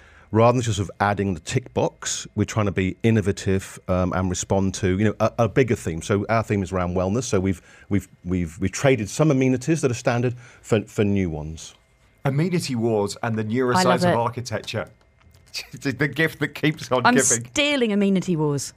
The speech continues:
Speaker 3: for the business breakfast.
Speaker 1: Uh, it's my gift to you this morning.
Speaker 2: <laughs> We've got, we've got one minute left with you. Prices starting from two point five million dirhams, going up to what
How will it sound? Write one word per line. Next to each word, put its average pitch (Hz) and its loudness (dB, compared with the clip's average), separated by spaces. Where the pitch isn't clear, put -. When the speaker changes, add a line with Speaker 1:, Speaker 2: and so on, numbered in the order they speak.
Speaker 3:
for - -2
the 151 -2
business 151 0
breakfast. 143 -4
Speaker 1:
Uh, 80 -2
it's - -6
my 90 2
gift 95 0
to - -4
you 90 2
this 82 -6
morning. 80 -4
Speaker 2:
<laughs> - -4
We've 180 0
got, 185 2
we've 151 -4
got 156 0
one 170 0
minute 156 0
left 131 0
with 117 0
you. 107 0
Prices 175 0
starting 147 0
from 123 -6
two 147 -2
point 131 -2
five 117 -2
million 110 0
dirhams, 98 -2
going 107 0
up - -4
to 113 -8
what 104 -6